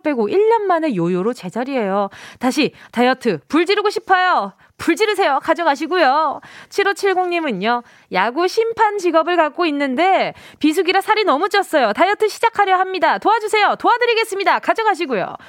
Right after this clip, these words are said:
오공칠사 님은요. "울 딸 팔십삼 킬로." 가져가세요. 어, 너무, <laughs> 너무 딱 명확하게 이유를 딱 보내주셨는데,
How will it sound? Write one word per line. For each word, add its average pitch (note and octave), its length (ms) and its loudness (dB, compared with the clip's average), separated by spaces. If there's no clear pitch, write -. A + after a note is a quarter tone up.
오공칠사 F#4+ 640 0
님은요. G#3+ 480 -2
"울 G3+ 160 -2
딸 F#3+ 400 -2
팔십삼 G#3 460 -6
킬로." D3+ 200 -10
가져가세요. G4+ 960 2
어, D4 140 4
너무, F4 300 0
<laughs> - 200 -8
너무 C#4 140 2
딱 F#4 160 2
명확하게 D#4+ 720 0
이유를 G#4 400 2
딱 B4+ 180 0
보내주셨는데, D4+ 920 0